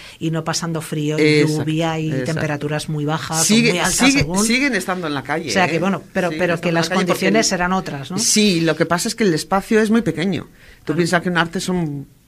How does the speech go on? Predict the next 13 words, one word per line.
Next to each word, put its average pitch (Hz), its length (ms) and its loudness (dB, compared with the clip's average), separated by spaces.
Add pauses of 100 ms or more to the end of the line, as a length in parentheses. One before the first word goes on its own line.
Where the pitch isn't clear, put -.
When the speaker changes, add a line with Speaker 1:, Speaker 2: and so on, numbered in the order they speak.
(200)
Speaker 2:
muchos 143 520 -6
Speaker 1:
E-, - 20 -8
Speaker 2:
metros, 135 80 -4
Speaker 1:
enormes. 165 500 -2
Speaker 2:
muchos 147 480 -6
metros. 127 300 -10
Speaker 1:
Enormes. 160 400 -8 (400)
Speaker 2:
Los 151 180 0
portillos, 160 840 -2
eh, 127 320 -4
los 143 140 -4
portillos 160 320 -2
son 170 220 -4